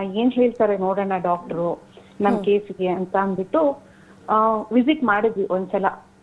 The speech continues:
Speaker 2: ಹ್ಮ್.
Speaker 1: ಆ ಫಸ್ಟ್ ವಿಸಿಟ್ ಅಲ್ಲೇ ನನಗೆ ಆ ಹಾಸ್ಪಿಟಲ್ ಅಲ್ಲಿ ಒಂಥರ ಡಿವೈನ್ ವೈಬ್ಸ್ ಅನ್ನೋದು ಇದೆಯಲ್ಲ,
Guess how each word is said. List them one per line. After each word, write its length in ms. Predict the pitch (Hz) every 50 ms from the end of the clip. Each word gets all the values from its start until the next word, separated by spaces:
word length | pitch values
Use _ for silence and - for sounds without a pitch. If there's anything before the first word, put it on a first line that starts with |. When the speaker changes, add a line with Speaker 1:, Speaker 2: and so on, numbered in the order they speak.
| - - -
Speaker 2:
ಹ್ಮ್. 320 | - 254 240 214 190 170 -
Speaker 1:
ಆ 160 | 196 202 208
ಫಸ್ಟ್ 400 | 196 - - 269 277 - - - 359
ವಿಸಿಟ್ 360 | 311 311 294 302 320 302 -
ಅಲ್ಲೇ 200 | 302 277 277 285
ನನಗೆ 540 | 285 277 277 262 262 254 247 269 277 269 254
ಆ 180 | 233 - 196 196
ಹಾಸ್ಪಿಟಲ್ 560 | 196 - 233 233 240 - - 254 247 - 247
ಅಲ್ಲಿ 200 | 247 240 240 247
ಒಂಥರ 260 | 233 220 208 226 214 208
ಡಿವೈನ್ 480 | 196 185 226 226 240 269 302 285 269
ವೈಬ್ಸ್ 680 | 240 220 214 214 208 - - - - - - - - -
ಅನ್ನೋದು 340 | 220 220 220 226 226 214 208
ಇದೆಯಲ್ಲ, 320 | 185 - 208 208 180 202